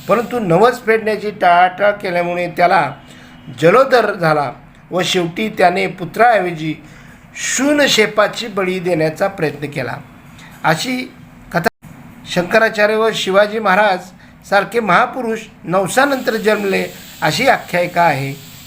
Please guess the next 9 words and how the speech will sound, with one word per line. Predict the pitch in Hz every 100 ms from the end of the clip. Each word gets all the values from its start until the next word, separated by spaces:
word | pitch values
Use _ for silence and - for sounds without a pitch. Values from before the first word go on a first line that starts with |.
| 160
हिंदूंची | 175 196 208 170 214 220
अनेक | 170 214 285 -
मंदिरे | 220 196 180 170 160 - - - - -
नवसफेडीच्या | 156 233 247 - 202 185 160 196 185
व्रताने | 180 - 190 170 156 156 - - - -
भरलेली | 135 147 160 233 247
दिसतात. | 175 - 147 127 - - - -
एकाच | 156 208 220 214
वेळी | 160 175 202